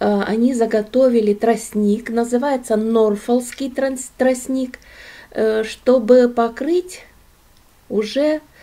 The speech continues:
новый слой крыши. Хоть они и заготовили здесь очень много тростника, но я не знаю, конечно, когда они будут перекрывать эту крышу, э, а то бы я вам обязательно показала.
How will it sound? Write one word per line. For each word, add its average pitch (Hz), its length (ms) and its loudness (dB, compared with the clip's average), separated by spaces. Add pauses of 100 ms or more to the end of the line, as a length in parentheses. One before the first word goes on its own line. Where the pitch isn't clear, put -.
(160)
новый 269 480 4
слой 262 640 -2
крыши. 220 840 -2 (340)
Хоть 220 200 -2
они 226 300 2
и - 20 4
заготовили 220 800 0
здесь 262 380 -6
очень 247 240 0
много 240 420 6
тростника, 220 800 -4 (680)
но 240 320 2
я 226 240 2
не 220 160 0
знаю, 226 400 0
конечно, 196 640 -4 (460)
когда 196 420 0
они 196 200 0
будут 196 340 -2
перекрывать 202 680 0
эту 262 180 -8
крышу, 240 540 -2 (720)
э, 190 40 -4 (360)
а 196 100 0
то 220 180 0
бы 202 160 -2
я 202 140 0
вам 196 220 0
обязательно 208 840 -2
показала. 190 920 -6